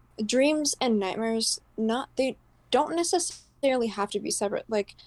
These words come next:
you can have a dream that starts off one way and turns into a nightmare, or vice versa. Or for me, I jump back and forth between different dreams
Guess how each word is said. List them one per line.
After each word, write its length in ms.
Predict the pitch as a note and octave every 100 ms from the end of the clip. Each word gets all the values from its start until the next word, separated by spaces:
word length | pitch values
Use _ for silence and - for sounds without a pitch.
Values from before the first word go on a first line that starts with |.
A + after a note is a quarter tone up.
| _ _ -
you 160 | G#3+ C4+
can 160 | D#4 D#4+
have 300 | A3 G#3+ B3
a 80 |
dream 640 | - - E3+ F#3 G#3+ A#3 A3+
that 200 | G#3+ -
starts 420 | - G3+ G3+ -
off 220 | G3+ G3
one 240 | G3+ G3
way 160 | G3+ G3+
and 80 | G3+
turns 260 | G3+ G3+
into 220 | G#3 G#3 G3+
a 80 |
nightmare, 460 | - - G#3 A3 A3+
or 160 | A3 G#3
vice 240 | F#3+ G#3+
versa. 440 | - G#3+ A3+ A#3 - - - _ -
Or 160 | A3+
for 160 | - A#3+
me, 320 | A#3+ A#3 A3+ -
I 380 | G3+ G#3+ G#3+ G#3+ _ _ _
jump 280 | G#3+ G#3+ G#3+
back 220 | G#3 G#3
and 140 | G3 G3+
forth 320 | G#3 F#3 G#3+
between 400 | G3+ - F#3+ G3
different 480 | G3 - - F#3+ E3
dreams 540 | F#3+ F3+ F3+ - -